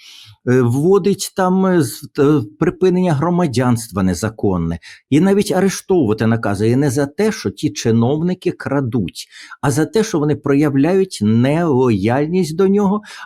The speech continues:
або не дають його ближчому оточенню роздерибанити все, на що ті кинули оком. Тут мотивації дві і інших нема. Перша мотивація —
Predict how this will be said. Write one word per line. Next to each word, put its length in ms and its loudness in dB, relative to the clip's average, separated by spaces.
або 280 0
не 160 0
дають 480 -2
його 200 2
ближчому 800 0
оточенню 640 0
роздерибанити 880 0
все, 480 -4
на 120 0
що 200 -2
ті 160 -4
кинули 420 0
оком. 400 -4
Тут 320 -2
мотивації 840 -2
дві 520 0
і 100 0
інших 420 -2
нема. 400 -2
Перша 280 -2
мотивація — 640 -6